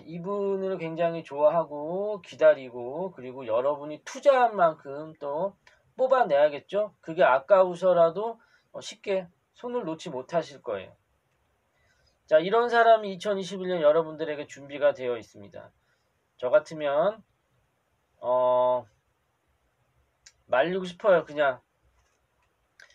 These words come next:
이런 이, 이런 인연은, 어, 너무 힘들어요. 자, 그래서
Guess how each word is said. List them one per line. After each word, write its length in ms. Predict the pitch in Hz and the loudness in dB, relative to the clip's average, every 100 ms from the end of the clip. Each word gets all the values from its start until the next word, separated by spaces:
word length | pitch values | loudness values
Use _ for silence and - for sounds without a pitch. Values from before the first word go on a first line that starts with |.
| _ _ - | _ _ -8
이런 320 | 151 190 160 | 0 0 0
이, 300 | 156 180 - _ | -6 -10 -12 _
이런 380 | - 170 202 170 | -4 2 2 0
인연은, 760 | 139 165 190 185 175 180 220 220 175 | -8 -2 0 0 -2 -6 -8 -14 _
어, 240 | - 123 123 | -6 -4 -2
너무 200 | 151 180 | -4 -6
힘들어요. 520 | 262 262 208 120 107 _ _ _ _ _ _ _ _ _ _ _ _ _ _ _ _ _ _ _ _ | -8 0 0 0 -4 _ _ _ _ _ _ _ _ _ _ _ _ _ _ _ _ _ _ _ _
자, 240 | 127 123 | -4 -4
그래서 720 | 123 131 139 147 151 185 220 | -4 -10 -4 2 4 4 2